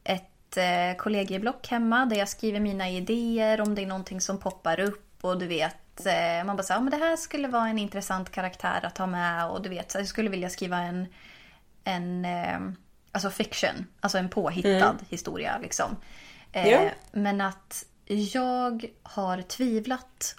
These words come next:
Speaker 1: och tvivlar väl egentligen fortfarande på att så här, "Ah, men gud, kommer den att bli tillräckligt bra? Och nej, jag, det, folk kanske kommer kritisera det här jättemycket." Och du vet, att det blir att jag,
Speaker 2: Mm.
Speaker 1: jag börjar liksom inte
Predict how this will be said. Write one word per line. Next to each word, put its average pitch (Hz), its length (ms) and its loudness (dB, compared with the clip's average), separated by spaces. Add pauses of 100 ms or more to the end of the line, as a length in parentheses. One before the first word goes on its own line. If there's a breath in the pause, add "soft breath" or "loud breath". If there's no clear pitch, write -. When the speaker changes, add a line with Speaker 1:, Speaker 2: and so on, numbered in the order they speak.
Speaker 1:
och 190 220 -4
tvivlar 180 400 2
väl 190 120 -2
egentligen 175 400 -4
fortfarande 214 920 0
på 175 320 -2
att 170 100 -2
så 185 100 -4
här, 175 100 -4
"Ah, 240 160 2
men 233 160 2
gud, 226 280 2
kommer 214 260 2
den 208 140 2
att 202 60 0
bli 202 140 0
tillräckligt 202 640 -4
bra? 208 640 4
Och 202 240 -2
nej, 202 580 2
jag, 196 120 -2 (180)
det, 196 360 -2
folk 202 340 -2
kanske 202 260 -4
kommer 190 540 -2 (380 loud breath)
kritisera 202 760 0
det 196 60 0
här 196 220 0
jättemycket." 196 640 -4
Och 180 60 0
du 185 60 -4
vet, 180 380 -4 (340)
att 196 200 -2
det 214 80 2
blir 196 380 0
att - 280 -6
jag, 175 500 0
Speaker 2:
Mm. 165 520 -6
Speaker 1:
jag 208 140 2
börjar 240 380 6
liksom - 400 -6
inte - 400 -6